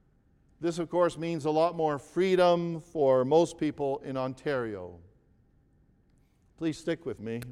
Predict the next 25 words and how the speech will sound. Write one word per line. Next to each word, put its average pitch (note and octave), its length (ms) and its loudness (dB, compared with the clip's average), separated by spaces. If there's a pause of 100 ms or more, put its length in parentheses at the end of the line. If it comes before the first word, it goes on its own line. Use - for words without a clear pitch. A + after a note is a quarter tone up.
(1900)
It G3 240 4
can A#3+ 140 0
be G#3+ 420 2
easy B3 280 -4
for F#3 220 -2
many F#3+ 340 0
of E3 180 2
us E3+ 680 -2
to F3+ 160 -4
forget D3+ 880 0 (1300)
that C3+ 180 -6
covid G3 340 6
nineteen F#3 760 -2 (800)
is C3 160 0
still G#3 680 4
a D3+ 100 0
major E3+ 520 0
threat D3 640 -4 (760)
to D3+ 180 2
everyone's E3+ 500 4
safety. B2 560 -6 (840)
It's E3 260 -4
easy A3+ 340 2
to G#3+ 100 -2
forget. G3+ 540 -2